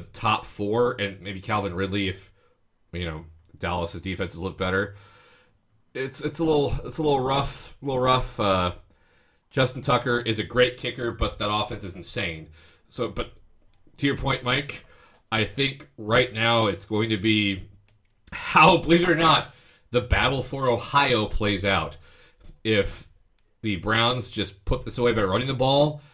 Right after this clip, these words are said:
and the Bengals keep throwing the ball just to try and get back in it, I think this could be a, that could just be a huge boost for two players on Courtney's team.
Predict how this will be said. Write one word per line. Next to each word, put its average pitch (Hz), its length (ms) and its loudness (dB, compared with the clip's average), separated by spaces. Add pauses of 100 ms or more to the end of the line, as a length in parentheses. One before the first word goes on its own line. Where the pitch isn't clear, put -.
(320)
and 98 600 -2 (880)
the 180 120 2
Bengals 123 460 -2
keep 123 220 -6
throwing 117 320 -2
the 123 60 -2
ball 123 300 2
just 110 280 -10
to 95 80 -8
try 110 320 -4
and 104 180 -4
get 101 160 -6
back 101 240 -2
in 123 140 -4
it, 156 220 -4 (720)
I 101 120 -2
think 120 220 -8
this 113 120 -6
could 113 180 -6
be 110 360 0
a, 92 160 -4 (300)
that 127 160 0
could 113 100 -8
just - 160 -14
be 101 140 -6
a 85 40 -4
huge - 460 -4
boost 117 240 -2
for 87 100 -10
two - 240 -6
players 110 420 0
on 85 140 -8
Courtney's 90 380 -10
team. 95 340 -6